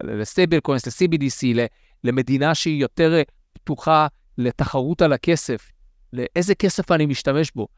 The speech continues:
כי אם כל הכסף שלי הוא בפיאט, והפיאט יושב בבנקים,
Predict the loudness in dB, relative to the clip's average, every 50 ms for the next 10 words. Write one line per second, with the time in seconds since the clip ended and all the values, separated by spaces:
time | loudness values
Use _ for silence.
0 | _ _ _ -4 0 0 0 2 4 4 4 4 4 4 2 2 2 0 -4 -2
1 | -2 -2 -2 -2 -2 -2 -2 -4 -4 -2 0 2 2 2 2 0 0 -2 0 2
2 | 2 2 2 2 -2 -4 -2 -2 -2 -2 -2 -2 0 0 -2 -2 -2 -4 -4 -4
3 | -4